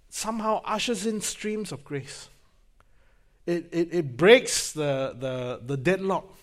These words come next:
and allows healing and, and love to flow once again. That's why, like I was saying earlier, you know, as Anglicans, we always have a general confession. There's always this reminder that we need to recognize our part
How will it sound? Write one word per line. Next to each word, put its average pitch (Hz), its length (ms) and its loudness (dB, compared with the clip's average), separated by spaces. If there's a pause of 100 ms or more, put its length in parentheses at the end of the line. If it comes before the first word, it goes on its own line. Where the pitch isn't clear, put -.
(540)
and 165 100 2
allows 190 720 4 (340)
healing 208 540 -2
and, 123 320 -10
and 139 220 -4
love 175 380 2
to - 60 -14
flow 160 440 0
once 143 340 -8
again. 123 340 -12 (440)
That's 208 240 0
why, 196 300 6
like 156 260 0
I 131 40 0
was 135 160 -2
saying 165 260 -2
earlier, 151 640 0
you 127 100 -8
know, 139 240 -6
as 123 400 -8
Anglicans, 160 640 -6
we 131 340 -10 (100)
always 190 680 2 (340)
have 185 240 0
a 151 60 0
general 143 340 -6
confession. 110 760 -16
There's 123 200 -8
always 208 440 6
this 160 220 -6
reminder 147 560 -4
that 117 160 -8
we 127 140 -10
need 190 320 -6
to 151 120 -8
recognize 175 680 -6 (420)
our 196 320 4
part 180 360 2